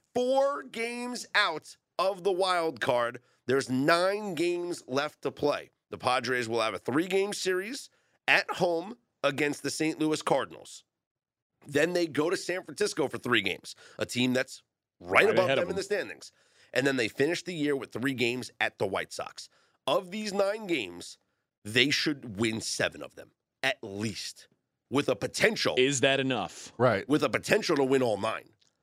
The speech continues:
Speaker 1: Now, they've won seven straight games, so they're feeling good about themselves. But think about, like, n-, now let's look at who the other teams have that are ahead of them, right? 'Cause you're looking at who they're gonna face.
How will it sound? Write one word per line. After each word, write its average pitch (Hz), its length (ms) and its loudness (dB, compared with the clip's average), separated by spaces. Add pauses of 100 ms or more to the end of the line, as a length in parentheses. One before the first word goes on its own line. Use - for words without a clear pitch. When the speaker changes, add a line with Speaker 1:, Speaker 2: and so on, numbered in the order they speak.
Speaker 1:
Now, 135 120 4
they've 120 140 4
won 185 180 0
seven 165 400 0
straight 156 280 -4
games, 135 280 -4
so 113 80 -6
they're 95 120 -4
feeling 156 300 2
good 180 160 0
about 107 240 0
themselves. 90 520 -6 (400)
But - 200 -8
think 202 200 0
about, 180 400 0
like, 131 300 -4 (140)
n-, 135 200 -4
now 143 240 4
let's 180 220 -4
look 147 160 0
at 131 200 0
who 135 380 -2
the 123 160 0
other 143 160 -2
teams 95 320 -6
have 95 320 0 (320)
that 120 120 4
are 110 180 4
ahead 98 220 0
of - 120 -12
them, - 160 -20 (240)
right? 107 280 0
'Cause 101 160 -6
you're 101 100 -2
looking 120 200 0
at 113 140 0 (100)
who 120 140 2
they're 107 100 2
gonna 104 140 0
face. - 300 -6